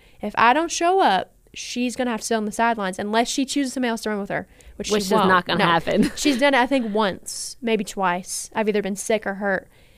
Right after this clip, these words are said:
Speaker 1: And she still, I'm always like, joke, like, "Mom's gonna push you." And she shakes her head no and says my name. I'm like, "You're right. I'm just kidding." But if I don't show up, she doesn't run. And so I'm tired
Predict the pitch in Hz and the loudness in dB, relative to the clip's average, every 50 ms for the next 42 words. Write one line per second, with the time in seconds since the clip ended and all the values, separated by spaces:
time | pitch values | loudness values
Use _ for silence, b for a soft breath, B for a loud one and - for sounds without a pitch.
0 | b b b b b - - 220 214 - 226 220 - - - 254 254 240 214 196 | b b b b b -8 -6 -4 -4 -4 -4 -4 -4 0 4 4 6 6 4 4
1 | - - 214 226 233 214 226 233 226 240 226 214 247 247 240 - 285 277 330 415 | 2 0 0 2 2 2 2 2 2 0 -2 0 0 0 2 0 0 2 4 4
2 | 466 440 440 440 392 427 427 403 415 - 254 233 226 202 - 220 202 - 202 196 | 4 4 4 4 4 4 4 4 2 0 0 -2 -4 -4 -6 -8 -6 -4 -6 -6
3 | - - 262 269 285 285 294 294 277 269 277 269 - 214 202 - - 202 208 220 | -4 -4 -2 -2 -2 0 0 0 2 2 2 0 -2 -4 -6 -4 -2 -2 -2 -2
4 | 262 294 294 277 277 262 240 220 196 190 190 - - 165 156 127 - - - - | -2 -2 -2 -2 -2 -2 -4 -4 -6 -8 -8 -8 -6 -6 -4 -6 -6 -8 -12 -16
5 | - - - - - - - 233 - b b b b b b b b b b 226 | -16 -16 -14 -14 -12 -12 -14 -14 -18 b b b b b b b b b b 0
6 | 233 233 - 214 247 277 302 302 254 - 262 233 226 220 202 - - - - - | 2 4 6 6 6 6 6 2 0 0 0 2 2 2 2 2 0 -4 -8 -4
7 | 202 202 196 190 - - 175 170 151 - - 202 190 - 214 196 - - _ _ | -2 -2 -2 -4 -6 -6 -6 -6 -6 -6 -8 -8 -6 -4 -4 -4 -6 -8 _ _
8 | _ - 208 214 208 214 - 214 220 214 214 220 240 262 277 285 277 b | _ -4 -4 -4 -4 -4 -4 -2 0 0 2 2 2 0 0 -2 -4 b